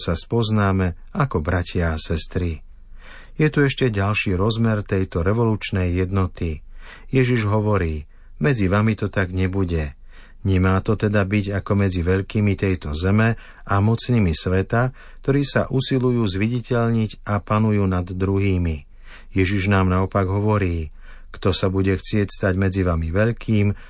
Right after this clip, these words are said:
bude vašim služobníkom. A kto bude chcieť byť medzi vami prvý, bude sluhom všetkých.“ To, po čom Ježiš túži pre cirkev, je jasné.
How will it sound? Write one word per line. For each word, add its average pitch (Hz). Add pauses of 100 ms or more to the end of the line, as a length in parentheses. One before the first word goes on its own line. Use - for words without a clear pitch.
(140)
bude 123
vašim 90
služobníkom. 92 (440)
A -
kto 123
bude 127
chcieť 127
byť 120
medzi 110
vami 90
prvý, 104 (240)
bude 107
sluhom 85
všetkých.“ 85 (520)
To, 98
po 101
čom 95
Ježiš 92
túži 90
pre 104
cirkev, 98
je 95
jasné. 92